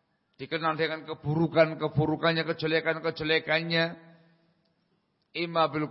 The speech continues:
kufur, wa imma bil syirik, atau bil bid'ah wal inhirafat, wal dalalat, atau bil fisq wal fujur wal isyan,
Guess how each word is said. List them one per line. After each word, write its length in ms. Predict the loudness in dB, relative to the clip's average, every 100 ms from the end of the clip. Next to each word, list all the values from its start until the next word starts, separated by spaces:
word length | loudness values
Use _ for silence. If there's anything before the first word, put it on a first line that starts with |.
| 0
kufur, 640 | 0 4 4 4 0 -4 -16 -20 -20 _
wa 160 | -4 -2
imma 240 | -2 -2
bil 160 | -2 -2
syirik, 400 | 4 6 6 2 -10 -18 -20 -20 -20 _ _ -4
atau 240 | -2 -4
bil 240 | -6 -6
bid'ah 480 | 0 0 4 4 4
wal 160 | 2 2
inhirafat, 800 | 0 4 8 8 8 6 6 2 -4 -18 -20 -20 _ _ _ _ -18
wal 80 | -4
dalalat, 720 | 0 6 6 8 8 8 6 2 -12 -2 6
atau 560 | 6 8 8 8 4
bil 160 | 0 -2 2
fisq 320 | 2 2 -8 -10
wal 240 | -4 -4 -2
fujur 480 | -8 -2 2 2 0
wal 160 | -2
isyan, 880 | -6 -4 4 8 8 6 0 -12